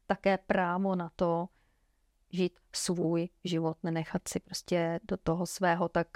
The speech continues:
zasahovat. A tady, eh, jak jsem říkala, když to bude ta pomoc opravdu jako nutná a mohou jít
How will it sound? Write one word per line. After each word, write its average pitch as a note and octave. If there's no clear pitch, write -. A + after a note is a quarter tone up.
zasahovat. D#3+
A E3+
tady, F3+
eh, F3
jak -
jsem F#3
říkala, G3
když F#3+
to G3
bude F#3+
ta F#3+
pomoc F#3+
opravdu F#3+
jako F#3+
nutná G3
a -
mohou F#3+
jít G3